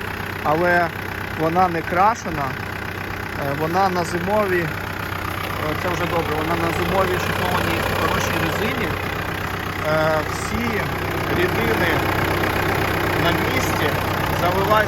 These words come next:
добре, ніяких сторонніх звуків в неї нема. Е, машина з Фінляндії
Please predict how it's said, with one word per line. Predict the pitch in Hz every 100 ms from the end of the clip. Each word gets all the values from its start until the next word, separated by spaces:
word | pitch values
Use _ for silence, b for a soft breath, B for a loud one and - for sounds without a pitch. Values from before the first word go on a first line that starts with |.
| -
добре, | 214 254 196 180 185
ніяких | 202 214 - 165 160 - -
сторонніх | - 190 208 202 -
звуків | 196 214 - 185
в | 180
неї | 190 185
нема. | 180 190 233 - - - - - - - - - - - - -
Е, | 156 160 160 156 - - - - - - - - - -
машина | 175 - 240 226
з | - -
Фінляндії | 190 202 226 285 262 180